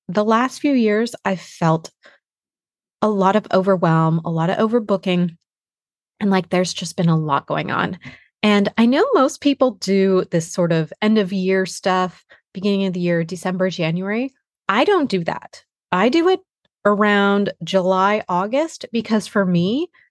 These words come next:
December and January is absolutely insane time of year. I have all the tax stuff I need to do for my husband's business with getting all his books in order. And just, there's so much going on between the kids being off school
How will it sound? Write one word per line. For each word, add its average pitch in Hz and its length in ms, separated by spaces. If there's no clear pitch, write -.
December 233 460
and 302 100
January 190 460
is 190 200
absolutely 165 840
insane 160 500
time 151 220
of 151 80
year. - 340
I 175 140
have 165 360
all 165 140
the 170 100
tax - 380
stuff 226 240
I 226 80
need 220 180
to - 80
do 208 160
for 202 140
my 165 100
husband's 220 560
business 196 460
with 180 100
getting 165 220
all 143 80
his 156 180
books 208 320
in 196 80
order. 190 380
And 175 120
just, 170 240
there's 202 200
so 220 200
much 240 220
going 202 200
on 180 160
between 160 320
the 160 60
kids 277 320
being 262 200
off 233 160
school 220 600